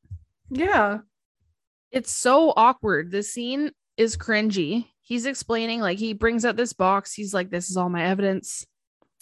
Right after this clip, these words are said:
Speaker 2: on the disappearance of my father. He disappeared five years ago. He was on a trip to the cottage in Virginia Beach, and poof, he's gone. And I
Speaker 1: <laughs>
Speaker 2: wanna know where he is. And I think that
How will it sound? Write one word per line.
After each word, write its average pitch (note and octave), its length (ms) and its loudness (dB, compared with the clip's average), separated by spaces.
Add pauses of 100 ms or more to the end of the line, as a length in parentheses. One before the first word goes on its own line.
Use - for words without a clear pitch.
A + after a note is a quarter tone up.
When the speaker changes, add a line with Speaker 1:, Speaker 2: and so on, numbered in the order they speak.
(160)
Speaker 2:
on F3 560 0
the G3 100 -2
disappearance F3 460 -4
of F3 80 -4
my E3+ 100 -2
father. F#3+ 480 -2 (880)
He G#3+ 160 -2
disappeared F3+ 400 -2
five E3+ 220 -4
years E3+ 180 -8
ago. G3 320 -4 (640)
He G#3 140 -2
was F3+ 180 0
on F3 140 0
a D#3+ 40 -4
trip - 360 -4 (100)
to F3 320 0 (180)
the F#3+ 120 -2
cottage F#3 580 0
in E3+ 300 -4
Virginia E3+ 400 -2
Beach, G3+ 420 -4 (100)
and D#3 540 -2 (720)
poof, - 380 4 (460)
he's A#3 200 2
gone. B3 400 8 (960)
And F3 140 2
I E3+ 220 6
Speaker 1:
<laughs> F3 80 -2
Speaker 2:
wanna A#3+ 240 4
know C#4 140 4
where C#4 140 6
he D4 180 2
is. B3 420 0
And F3+ 180 0
I F3 100 0
think A#3 340 -4
that C4 320 4